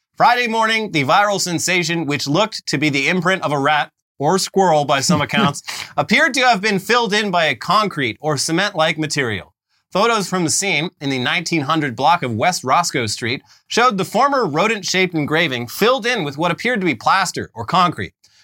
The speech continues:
Speaker 1: Coins and other trinkets left as part of the Rat Hole shrine were strewn about, surrounded by snow and ice. At one point Friday morning, a concerned citizen took to the hole with a makeshift car scraper, his Illinois state license plate,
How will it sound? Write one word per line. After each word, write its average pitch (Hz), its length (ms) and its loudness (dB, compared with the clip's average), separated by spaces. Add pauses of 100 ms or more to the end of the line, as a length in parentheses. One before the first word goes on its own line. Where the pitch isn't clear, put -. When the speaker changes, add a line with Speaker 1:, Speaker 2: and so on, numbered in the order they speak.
(120)
Speaker 1:
Coins 254 420 2
and 175 100 2
other 208 160 4
trinkets 185 420 -2
left 196 260 0
as 135 120 -2
part 202 260 2
of 139 80 -4
the 139 60 -6
Rat 156 220 2
Hole 156 180 -2
shrine 180 420 2
were 151 120 0
strewn 302 380 2
about, 226 400 2 (300)
surrounded 190 420 0
by 170 120 4
snow 190 320 0
and 170 100 0
ice. 151 360 -4 (680)
At 143 160 -2
one 196 180 2
point 202 260 2
Friday 185 300 4
morning, 196 300 0 (240)
a 156 100 0
concerned 214 540 0
citizen 143 460 -2 (180)
took 220 200 -2
to 208 60 -4
the 160 120 2
hole 165 240 2
with 135 120 -2
a 123 80 -2
makeshift 151 540 -2
car 190 300 2
scraper, 123 520 -4 (260)
his 127 180 -2
Illinois 131 320 -2
state 123 260 -2
license 135 360 -2
plate, 117 260 -6